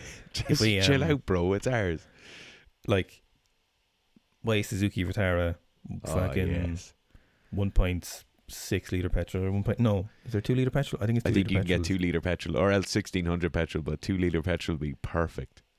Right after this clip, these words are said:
Speaker 2: Yeah, we definitely, like, get one
Speaker 1: Just a
Speaker 2: dirty
Speaker 1: big
Speaker 2: yellow
Speaker 1: double
Speaker 2: coat.
Speaker 1: mattress in the back.
Speaker 2: Yeah. Where would Todd sleep? On the roof?
Speaker 1: <laughs>
Speaker 2: Yeah, like, do you know that dirty gold color as well?
Speaker 1: Yeah, yeah, yeah,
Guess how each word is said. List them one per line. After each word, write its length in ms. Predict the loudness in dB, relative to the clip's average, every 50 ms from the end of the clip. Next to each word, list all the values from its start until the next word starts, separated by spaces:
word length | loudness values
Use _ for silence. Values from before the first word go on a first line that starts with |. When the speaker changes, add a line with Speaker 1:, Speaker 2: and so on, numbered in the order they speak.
| _ _ _ _ _ _ _ _
Speaker 2:
Yeah, 220 | -4 -2 -2 -2 -2
we 120 | -4 -4
definitely, 400 | -4 -4 -6 -6 -8 -8 -6 -4
like, 380 | -4 -6 -6 -10 -16 -20 -20 -20 -20 -20 -20 -20 _ _ _ _ _ _ -4
get 180 | -2 -2 0 0
one 340 | 0 0 0 -2 -4 -6 -2 2
Speaker 1:
Just 200 | 2 4 4 2 2
a 40 | 0
Speaker 2:
dirty 60 | 2
Speaker 1:
big 80 | 4
Speaker 2:
yellow 160 | 4 4 4 2
Speaker 1:
double 200 | 4 4 4 2
Speaker 2:
coat. 80 | 2 2
Speaker 1:
mattress 440 | 0 0 0 0 -2 -2 -2 0
in 100 | -2 -2
the 60 | 0 0
back. 340 | 0 0 -2 -2 -6 -12 _ _ _ _ -20 -20 -20 -20 -20 -20 -20 -18 -16 -16
Speaker 2:
Yeah. 80 | -14 -16 -16 -16 -18 -20 -20 -20 -20 -20 -20 -10 -2
Where 140 | 0 2 2
would 100 | 2 2
Todd 220 | 2 0 0 0
sleep? 240 | -2 -4 -6 -6 0 4 4
On 80 | 6 8
the 100 | 8 6
roof? 120 | 8 6 2
Speaker 1:
<laughs> 60 | 0 0 -2 _ _ _ _ _ _ _ _ _ _ -20 -20 -20 -20 _ _ _ _ _ _ _ -16 -16 -16 -12 _ -4 0
Speaker 2:
Yeah, 280 | 0 2 2 2 0 0 0
like, 180 | 0 0 -2 -4 -8 -20 -20 _ _ _ _ -20 -20 -14 -4
do 80 | 0 2
you 40 | 2
know 60 | 4
that 120 | 4 4 4
dirty 300 | 4 4 4 2 0 2
gold 280 | 2 2 4 2 2 2
color 240 | 0 0 0 0 0
as 120 | -2 -2
well? 200 | -2 -4 -4 -6 -8 _ _
Speaker 1:
Yeah, 380 | 0 2 2 2 2 2 2 0
yeah, 220 | 0 0 0 0 0
yeah, 480 | -2 -2 -2 -2 -2 -2 -4 -4 -6